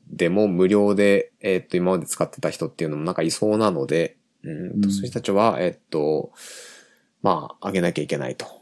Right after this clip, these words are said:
Speaker 1: いうところですね。えーっと、無-、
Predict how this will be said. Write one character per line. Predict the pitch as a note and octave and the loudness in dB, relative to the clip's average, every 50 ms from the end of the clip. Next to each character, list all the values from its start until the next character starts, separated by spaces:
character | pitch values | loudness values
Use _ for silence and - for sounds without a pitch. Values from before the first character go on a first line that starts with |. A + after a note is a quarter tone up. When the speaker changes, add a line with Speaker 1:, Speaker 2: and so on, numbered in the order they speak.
| _ _ _ _ _ _ _ _ | _ _ _ _ _ _ _ _
Speaker 1:
い | - - | -10 -8
う | C2 C2+ - | -8 -8 -10
と | - - - | -10 -14 -12
こ | - - - | -8 -8 -8
ろ | B1 A#1 | -6 -8
で | A#1 - - | -8 -10 -12
す | - - - - - | -12 -14 -14 -14 -12
ね。 | - F#2 F#2 - - - - _ _ _ _ _ _ _ _ _ _ _ _ _ _ - - _ - | -8 -6 -6 -6 -6 -10 -14 _ _ _ _ _ _ _ _ _ _ _ _ _ _ -20 -20 _ -14
え | - - - A1 - - | -12 -10 -8 -8 -10 -10
ー | |
っ | - | -8
と、 | - - C#2 | -4 -4 -2
無-、 | C#2 D2+ F#2 | 0 2 2